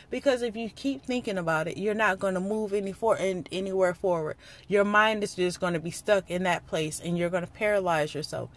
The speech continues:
And that's not what God is giving you. You're waking up every morning with a new beginning. It's a new day. It's not the same day. Even if, like, today, basically today's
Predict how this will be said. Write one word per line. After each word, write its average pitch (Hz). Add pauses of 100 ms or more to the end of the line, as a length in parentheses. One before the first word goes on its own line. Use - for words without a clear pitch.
(220)
And 190
that's 214
not 196
what 190
God 175
is 170
giving 202
you. - (280)
You're 214
waking 208
up 185
every 202
morning 196
with 170
a 170
new 185
beginning. 180
It's 165
a 196
new 190
day. 175
It's 156
not 175
the 185
same 196
day. 175 (300)
Even 208
if, 185 (260)
like, 160
today, 156 (160)
basically 156
today's 165